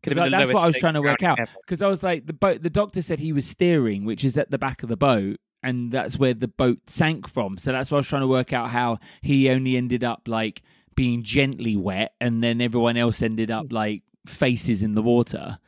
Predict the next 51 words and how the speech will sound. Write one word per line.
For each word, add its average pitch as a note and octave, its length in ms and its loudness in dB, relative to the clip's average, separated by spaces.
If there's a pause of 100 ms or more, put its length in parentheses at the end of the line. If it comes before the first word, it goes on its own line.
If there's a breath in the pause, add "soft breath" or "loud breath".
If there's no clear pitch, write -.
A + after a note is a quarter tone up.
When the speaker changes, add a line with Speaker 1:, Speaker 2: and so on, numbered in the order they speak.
(320 soft breath)
Speaker 2:
I C3 60 4
was B2 100 4
just - 140 -6
trying A#2+ 120 2
Speaker 1:
But A#2 40 2
Speaker 2:
to - 40 4
Speaker 1:
if, - 20 2
Speaker 2:
work A2+ 180 0
out A#2+ 60 -2
Speaker 1:
but - 60 -6
Speaker 2:
how A2 120 -2
Speaker 1:
did - 80 -4
Speaker 2:
that, A3 80 -4
Speaker 1:
they C#4 80 4
Speaker 2:
how B3+ 60 0
Speaker 1:
not C#4 60 4
Speaker 2:
it A#3+ 40 0
Speaker 1:
have, B3 100 0
Speaker 2:
worked. - 160 -16
Speaker 1:
if A#3+ 120 -2
they, B3 180 2
'cause G3+ 180 -6
they G#3 100 0
saw, G3+ 280 0
oh, G3 100 2
we F3+ 120 0
could - 160 -12
see F#3 180 0
a E3+ 40 2
narrow E3 320 -2
strip - 200 -8
of D3 80 -10
sand, D3 220 0
'cause B2 60 -16
they're C#3 80 -2
like, C#3+ 180 -2
"Right, C3 280 -6
should C#3 180 -6
someone D#3 300 -2
get D3+ 180 0
out D#3 220 2
at G2+ 80 -10
this A#2+ 180 -8
point G#2 440 -10
and A#2 100 -8
just, A2+ 200 -6
like, A2+ 180 -2
guide A#2 260 2
us - 160 -4
in?" A2+ 220 -6 (420)
Speaker 2:
Yeah. B2 420 0